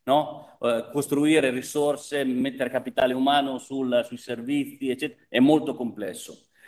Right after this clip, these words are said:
Ma è un tema assolutamente, eh, rilevante e la qualità quindi di questa relazione si costruisce quindi solo in parte sull'offer-, sull'offerta,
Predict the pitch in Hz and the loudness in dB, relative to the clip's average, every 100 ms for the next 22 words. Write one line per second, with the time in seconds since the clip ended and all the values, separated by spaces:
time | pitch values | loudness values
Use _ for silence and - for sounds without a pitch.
0 | - 123 139 151 185 180 156 151 139 - | -4 2 4 4 2 4 4 2 -6 -6
1 | 151 147 160 190 165 151 151 - _ 123 | -6 -2 -2 -2 0 0 0 -16 _ -6
2 | 120 117 113 110 - 113 131 131 120 104 | -4 -2 -2 -2 -4 -4 0 2 2 0
3 | 98 - - - 170 120 - - - _ | -2 -10 -14 2 4 4 -4 -18 -20 _
4 | - 107 147 147 147 180 160 156 123 147 | -4 0 4 2 4 2 4 -2 -2 -4
5 | 175 156 160 190 - 196 208 - 147 160 | -2 0 0 -4 -6 -6 -6 -10 -6 -6
6 | - 170 175 185 - 135 127 127 113 147 | 0 2 2 0 -4 -4 -6 -14 -4 0
7 | 131 - 226 202 151 214 202 - - - | 0 4 2 4 2 0 0 -2 -10 -8
8 | 113 - 135 110 - - - 123 110 - | -8 -6 -4 -4 -6 -20 -8 -6 -6 -4
9 | 104 - 165 185 _ | -4 -4 -12 -14 _